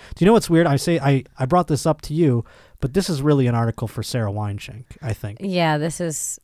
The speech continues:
Speaker 2: this
Speaker 1: I
Speaker 2: is
Speaker 1: feel like
Speaker 2: Shank's
Speaker 1: she
Speaker 2: thing.
Speaker 1: could easily, maybe she has a puppy page on the side.
Speaker 2: She should make a puppy page.
Speaker 1: <laughs>
Speaker 2: Can someone, look at Puppy Girl.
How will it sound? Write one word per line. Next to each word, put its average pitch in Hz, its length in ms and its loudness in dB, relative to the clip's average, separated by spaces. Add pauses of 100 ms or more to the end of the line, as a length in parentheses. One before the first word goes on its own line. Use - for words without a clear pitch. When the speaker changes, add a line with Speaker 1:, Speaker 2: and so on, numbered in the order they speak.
Speaker 2:
this - 180 -4
Speaker 1:
I 143 60 4
Speaker 2:
is 160 80 0
Speaker 1:
feel 196 140 8
like 147 140 6
Speaker 2:
Shank's - 80 -4
Speaker 1:
she 160 100 2
Speaker 2:
thing. 151 80 2
Speaker 1:
could 139 160 2
easily, 113 800 0 (640)
maybe 190 200 6
she 165 140 2
has 143 140 4
a 127 60 -2
puppy 120 560 -2
page 131 380 0
on 110 100 0
the 98 80 -10
side. 151 280 0
Speaker 2:
She 226 80 0
should 214 280 -2
make 160 220 -4
a 151 40 -8
puppy 147 300 -8
page. 165 600 0
Speaker 1:
<laughs> - 1000 -8
Speaker 2:
Can 202 180 -4
someone, 196 300 -4
look 202 300 -4
at 269 160 -4
Puppy 233 260 -2
Girl. 156 580 -2